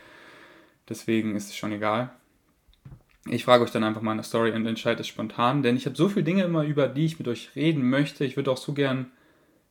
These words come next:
das in der Zukunft irgendwie live machen, denn dann können wir interagieren, dann könnt ihr mir auch eure Sichtweise oder direktes Feedback auch geben,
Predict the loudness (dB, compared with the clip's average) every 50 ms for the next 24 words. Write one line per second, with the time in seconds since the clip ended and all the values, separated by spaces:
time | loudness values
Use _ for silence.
0 | _ _ _ -8 -8 -4 0 2 2 2 2 2 -2 -2 0 0 -2 -2 -2 -2
1 | -2 0 0 0 0 -2 -4 -4 -2 0 2 2 2 2 0 -4 -6 -4 -4 -4
2 | -2 0 2 2 2 0 -2 -10 _ _ _ _ _ _ _ _ _ _ _ _
3 | _ -4 -2 0 2 2 2 0 0 0 0 0 2 2 4 4 4 4 2 0
4 | 0 0 0 0 2 0 0 0 0 -2 -2 0 2 4 4 4 2 0 -2 -6
5 | -8 -16 _ _ _ -2 0 0 0 0 -2 0 2 4 4 6 6 4 4 2
6 | 0 0 0 0 0 0 -2 -4 -4 -2 0 2 2 4 2 2 0 -2 -2 0
7 | 0 0 0 -2 -4 -6 -12 -20 _ _ _ _ _ _ _ _ _ -4 2 2
8 | 2 4 6 4 6 6 6 2 2 -4 -10 -2 -2 -2 2 2 0 4 4 2
9 | 2 2 -2 0 2 2 2 2 0 0 -4